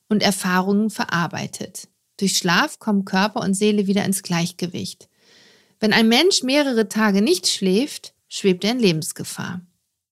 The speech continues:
So weit war ich noch nicht. Trotzdem machte mich der Zustand fertig. Vierzig Prozent der Menschen, die an einer Depression erkrankt sind, hatten zuvor eine Schlafstörung. Auf dem Weg war ich auch.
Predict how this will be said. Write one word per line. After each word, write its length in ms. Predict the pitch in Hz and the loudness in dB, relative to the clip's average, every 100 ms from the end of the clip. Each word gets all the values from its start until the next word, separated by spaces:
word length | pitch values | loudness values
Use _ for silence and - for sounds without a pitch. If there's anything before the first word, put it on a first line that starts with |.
| _ _ _ - | _ _ _ -6
So 380 | - 240 269 | 2 2 2
weit 380 | 220 220 208 - | 2 2 2 0
war 160 | 180 180 | 0 0
ich 160 | 175 | -2
noch 160 | 180 - | -8 0
nicht. 360 | 208 190 - _ - - _ _ - | 2 2 0 _ -20 -20 _ _ -2
Trotzdem 480 | 214 202 - 233 208 | 0 0 0 0 2
machte 320 | 202 196 202 | 0 0 0
mich 160 | 196 | 0
der 180 | 196 185 | 0 -4
Zustand 500 | - 196 - 180 165 | -2 -2 0 -2 -4
fertig. 720 | - 170 156 - - 180 - _ _ _ _ _ _ _ _ - | 0 0 0 -4 -10 -10 -14 _ _ _ _ _ _ _ _ -4
Vierzig 420 | 294 359 - - | 2 2 2 -6
Prozent 480 | 220 196 240 247 226 | -6 -4 -4 -4 -2
der 100 | 190 | 0
Menschen, 380 | 185 190 - 202 | 0 0 -2 -2
die 120 | 196 | 0
an 120 | 190 | 0
einer 240 | 202 202 | 2 2
Depression 640 | 196 202 196 185 - 254 302 | 2 0 -2 -4 -2 -2 -2
erkrankt 560 | 202 196 - 185 185 - | -4 -6 -4 -2 -2 -2
sind, 260 | 220 277 - _ _ | -4 -4 -14 _ _
hatten 360 | - 220 233 247 | -2 -2 0 -2
zuvor 460 | - 202 - 190 | -2 -2 -2 0
eine 200 | - 214 | 2 0
Schlafstörung. 1000 | 226 208 180 175 - 160 165 160 170 190 - _ _ _ | 0 2 2 0 -6 -8 -8 -8 -6 -8 -10 _ _ _
Auf 220 | 196 196 - | -2 0 0
dem 200 | 202 190 | 0 2
Weg 240 | 196 196 | 0 0
war 220 | 180 180 | -2 -2
ich 180 | 196 - | -4 -6
auch. 360 | - - - | -8 -10 -16